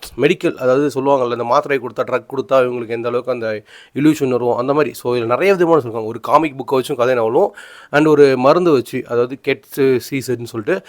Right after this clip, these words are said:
அந்த ம-, அந்த மருந்தை வச்சும் இது கொஞ்சம் நவலும், and இன்னொன்னு மெடிக்கல் சம்மந்தமாகவும் போகும், டாக்டர் சைடாகவும். So, எல்லா சைட்லையுமே இது ஓரளவுக்கு கொஞ்சம் அங்கங்க இப்படி தான், அதாவது இதுதான் பேய் அப்படின்ற மாதிரி போயிருக்காது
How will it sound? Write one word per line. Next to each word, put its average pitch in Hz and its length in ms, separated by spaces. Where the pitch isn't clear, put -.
அந்த 143 220
ம-, 131 160
அந்த 123 280
மருந்தை 156 360
வச்சும் 151 340
இது 135 120
கொஞ்சம் 123 200
நவலும், 123 380
and 190 140
இன்னொன்னு 196 340
மெடிக்கல் 180 280
சம்மந்தமாகவும் 151 380
போகும், 139 240
டாக்டர் 151 360
சைடாகவும். 127 340
So, 123 180
எல்லா 160 360
சைட்லையுமே 139 300
இது 143 180
ஓரளவுக்கு 139 480
கொஞ்சம் 143 440
அங்கங்க 135 300
இப்படி 165 280
தான், 185 260
அதாவது 147 320
இதுதான் 143 320
பேய் 147 200
அப்படின்ற 131 380
மாதிரி 127 260
போயிருக்காது 113 400